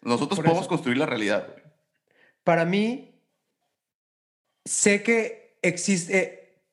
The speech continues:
Speaker 2: para que nosotros podamos ser buenos ciudadanos, güey, tenemos que poner primero nosotros algo antes de que el Estado ponga algo.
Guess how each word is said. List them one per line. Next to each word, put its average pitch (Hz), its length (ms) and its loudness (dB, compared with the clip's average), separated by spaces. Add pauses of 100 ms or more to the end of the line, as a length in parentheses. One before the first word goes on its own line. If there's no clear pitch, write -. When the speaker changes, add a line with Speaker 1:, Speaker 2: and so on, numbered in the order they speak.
Speaker 2:
para 214 180 2
que 214 100 -4
nosotros 226 260 -4
podamos 254 300 2
ser 254 140 4
buenos 240 260 0
ciudadanos, 196 560 2
güey, 220 220 -4 (1800)
tenemos 170 360 2
que 180 80 0
poner 175 360 0
primero 175 300 2
nosotros 165 680 0
algo 160 500 0 (180)
antes 156 300 0
de 160 100 2
que 160 80 -6
el 151 60 0
Estado 143 340 -2
ponga 139 300 -2
algo. 123 220 -8